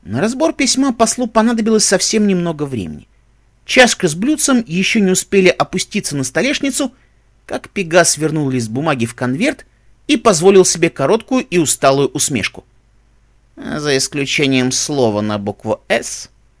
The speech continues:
содержание в точности, как я и предсказал". После разгрома поместья Гардиана бессонная ночь выдалась не только у работников посольства.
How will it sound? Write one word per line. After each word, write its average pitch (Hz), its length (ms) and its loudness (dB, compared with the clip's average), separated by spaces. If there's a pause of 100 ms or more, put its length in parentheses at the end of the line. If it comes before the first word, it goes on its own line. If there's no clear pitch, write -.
(360)
содержание 190 840 2
в - 100 -14
точности, 262 680 0
как - 240 0
я 120 180 4
и 123 40 0
предсказал". 156 720 -4 (4000)
После 269 360 4
разгрома 202 460 2
поместья 156 480 -4
Гардиана 262 680 0 (400)
бессонная 262 600 2
ночь 254 260 2
выдалась 226 460 0
не 247 80 0
только 139 420 0
у 143 100 -4
работников 135 560 -2
посольства. - 520 -8